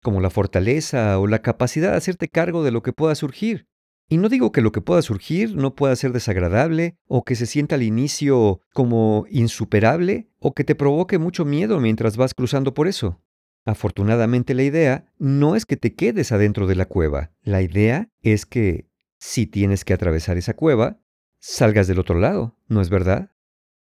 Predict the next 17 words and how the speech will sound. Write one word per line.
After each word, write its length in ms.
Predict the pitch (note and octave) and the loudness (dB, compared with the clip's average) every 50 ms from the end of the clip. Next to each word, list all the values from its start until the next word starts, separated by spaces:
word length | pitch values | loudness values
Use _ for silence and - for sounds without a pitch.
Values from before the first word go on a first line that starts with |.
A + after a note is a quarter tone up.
| _ _ | _ _
Entonces, 680 | D3+ E3 D#3+ - A#3 A#3 A3+ - A3 A3 A3 - - _ _ _ | -2 0 2 2 2 2 2 0 0 -2 -2 -4 -12 _ _ _
como 220 | - A2 G#2 G#2 | 0 2 4 4
dije, 360 | A2 D3 C3+ - B2 A#2 B2 - _ _ - | 4 2 0 0 -2 -2 -2 -4 _ _ -2
reconoce, 680 | - - G3 - B2+ G2+ D#2 C#2+ - - - - - _ _ | 0 0 2 2 2 2 2 0 -4 -6 -10 -12 -12 _ _
no 200 | - C#3+ C#3 C#3 | 0 2 4 4
niegues 440 | C3+ C3 B2 B2+ C#3+ C#3+ A#2 G2 F2+ | 4 4 2 2 2 2 0 -2 -2
esas 260 | G2+ D#2+ F2 E2+ D#2 | -2 -4 -4 -4 -4
voces. 520 | D#2+ D#2 - - - - - - - - _ _ - | -4 -6 -8 -8 -8 -10 -12 -12 -14 -18 _ _ -2
No 140 | E3+ F#3+ G#3+ | 2 4 4
niegues 340 | A3 G#3+ A3 A3+ A3 - | 4 4 4 4 2 2
que 100 | - F#3+ | 2 0
hay 60 | F#3 F#3+ | -2 0
una 160 | F#3+ C3+ A2+ | 0 -2 0
parte 340 | - D3 D3+ D#3+ - D#3+ B2+ | 0 0 -2 -2 -2 -2 0
de 120 | G#2+ G2+ | 0 0
ti 220 | G2 - D3+ D#3+ | -2 -4 -6 -6
que 560 | - - E3+ D3 B2+ A2+ G#2+ G2+ F#2+ F#2+ - | -4 -2 0 2 4 4 4 2 2 0 -4